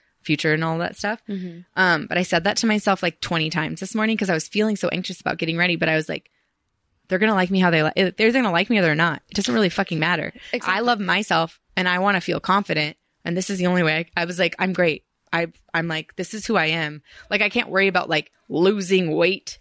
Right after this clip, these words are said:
Speaker 1: today."
Speaker 2: <laughs> It's not gonna
Speaker 1: You know what I mean? Like,
Speaker 2: happen.
Speaker 1: what am I gonna do?
Speaker 2: <laughs>
Speaker 1: And also, like, the more I've said that and, like, now, 'cause I'm, like, in my yoga classes when we're in Shavasana, which is just laying down on the floor,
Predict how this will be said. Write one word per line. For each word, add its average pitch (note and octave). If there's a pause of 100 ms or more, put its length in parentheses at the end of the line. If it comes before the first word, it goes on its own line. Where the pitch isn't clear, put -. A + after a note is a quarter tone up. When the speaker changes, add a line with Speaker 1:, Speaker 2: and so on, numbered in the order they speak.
(100)
Speaker 1:
today." F3+
Speaker 2:
<laughs> B3 (160)
It's G4
not C4
gonna B3
Speaker 1:
You A3+
know D#4
what C#4+
I C4+
mean? A3
Like, A3+
Speaker 2:
happen. A3
Speaker 1:
what A#3
am C4
I C4
gonna A#3
do? F3+
Speaker 2:
<laughs> F#4+ (480)
Speaker 1:
And C#4
also, D4
like, C#4+
the A#3
more G3+
I've G#3+
said F3
that A3+
and, G#3+
like, G3
now, F3+
'cause G3+
I'm, G3
like, -
in G#3
my G#3
yoga E3+
classes F3+
when F3
we're E3+
in E3
Shavasana, D#3+
which D3+
is D#3
just D3
laying C#3+
down C#3+
on D3
the D3+
floor, D3+